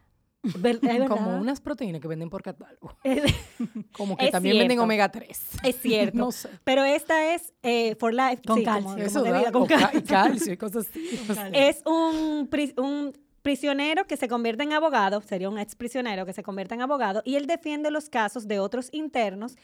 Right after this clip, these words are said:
Speaker 1: mientras lucha por revertir su propia condena, de po-, eh, ya que estuvo condenado por un crimen que no cometió. Es
Speaker 2: Oh.
Speaker 1: como de estas series,
Speaker 2: Como
Speaker 1: bueno,
Speaker 2: lo que le pasó al Don recientemente,
Speaker 1: Ajá,
Speaker 2: de aquí del
Speaker 1: exactamente.
Speaker 2: país.
Speaker 1: Esta es una serie que era de A B C.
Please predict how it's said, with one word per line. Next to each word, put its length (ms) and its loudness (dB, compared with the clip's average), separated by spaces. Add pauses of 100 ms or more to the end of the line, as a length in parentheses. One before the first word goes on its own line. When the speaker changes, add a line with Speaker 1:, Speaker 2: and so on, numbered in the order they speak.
(160)
Speaker 1:
mientras 560 -4
lucha 320 -4
por 180 -2
revertir 440 -2
su 160 -8
propia 320 -4
condena, 560 -4
de 220 -2
po-, 180 -4
eh, 280 0 (120)
ya 160 0
que 80 0
estuvo 340 0
condenado 480 -2
por 160 -2
un 80 -6
crimen 320 -6
que 160 -12
no 340 -10
cometió. 480 -14 (300)
Es 140 0
Speaker 2:
Oh. 20 -10
Speaker 1:
como 220 2
de 80 6
estas 220 0
series, 300 2
Speaker 2:
Como 140 2
Speaker 1:
bueno, 140 4
Speaker 2:
lo 100 6
que 80 4
le 80 6
pasó 240 2
al 160 2
Don 220 0
recientemente, 400 2
Speaker 1:
Ajá, 320 4
Speaker 2:
de 100 -2
aquí 80 -10
del 140 0
Speaker 1:
exactamente. 480 2
Speaker 2:
país. 420 -4 (140)
Speaker 1:
Esta 220 0
es 60 -6
una 160 2
serie 280 2
que 200 0
era 220 2
de 640 -2
A 60 0 (120)
B 120 -6
C. 320 -6